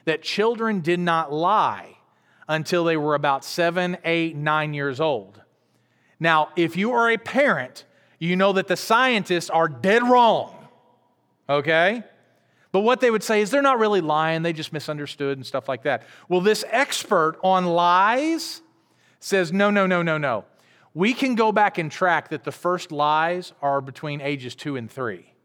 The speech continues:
Remember the terrible twos, the terrible threes? There you go, okay? We are born not with the ability to obey Christ perfectly, but rather with the depraved desire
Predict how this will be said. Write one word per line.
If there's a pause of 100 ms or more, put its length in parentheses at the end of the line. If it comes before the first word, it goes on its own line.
(1080)
Remember
the
terrible
twos, (480)
the
terrible
threes? (140)
There
you
go, (160)
okay? (680)
We
are
born
not
with
the
ability
to (140)
obey
Christ
perfectly,
but
rather (200)
with
the
depraved
desire